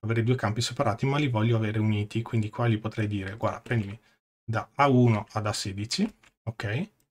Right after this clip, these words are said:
E qui gli faccio semplicemente un AND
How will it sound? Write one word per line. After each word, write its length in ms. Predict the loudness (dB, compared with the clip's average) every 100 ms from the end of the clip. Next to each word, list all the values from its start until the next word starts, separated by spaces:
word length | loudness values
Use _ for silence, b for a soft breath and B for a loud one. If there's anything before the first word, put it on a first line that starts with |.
| _ _ _ _ _ _
E 120 | -8
qui 140 | 0 2
gli 120 | 4
faccio 320 | 2 -2 -2
semplicemente 560 | -2 -2 -2 0 0 2
un 200 | 2 0 -2
AND 280 | -4 -2 0